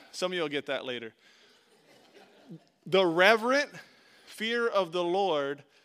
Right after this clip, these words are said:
that is, worshiping him and regarding him as truly awesome, is the instruction for wisdom. It's the starting point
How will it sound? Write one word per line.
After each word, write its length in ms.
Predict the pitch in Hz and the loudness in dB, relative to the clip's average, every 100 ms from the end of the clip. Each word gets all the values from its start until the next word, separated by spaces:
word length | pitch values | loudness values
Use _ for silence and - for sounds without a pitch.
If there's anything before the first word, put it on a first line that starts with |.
| _ _ | _ _
that 260 | 143 170 202 | 4 6 8
is, 280 | 196 165 139 | 6 2 -2
worshiping 680 | 151 220 220 262 - 220 190 | 2 2 2 -2 -4 -6 -8
him 480 | 160 151 135 156 170 _ _ _ - | -6 -6 -6 -8 -18 _ _ _ -8
and 160 | 147 160 | -6 0
regarding 540 | 160 147 170 202 208 | 0 4 4 4 2
him 260 | 190 196 185 | -2 -2 -2
as 160 | 156 | -4
truly 440 | - - 196 214 220 | -6 -8 -6 -6 -4
awesome, 640 | 175 165 139 - 107 120 _ _ _ _ _ _ _ _ 170 | -2 -2 -4 -8 -14 -18 _ _ _ _ _ _ _ _ -4
is 160 | 165 | -2
the 120 | 165 | -2
instruction 600 | 165 156 - 175 - 143 | -2 -4 -4 -4 -6 -14
for 160 | 127 139 | -10 -6
wisdom. 500 | 147 135 110 98 95 _ _ _ _ | -4 -6 -8 -20 -20 _ _ _ _
It's 220 | 165 160 | -8 -8
the 140 | - 139 | -8 -6
starting 560 | - 220 214 196 147 | -4 0 2 2 -2
point 400 | 123 131 127 131 | -8 -10 -8 -10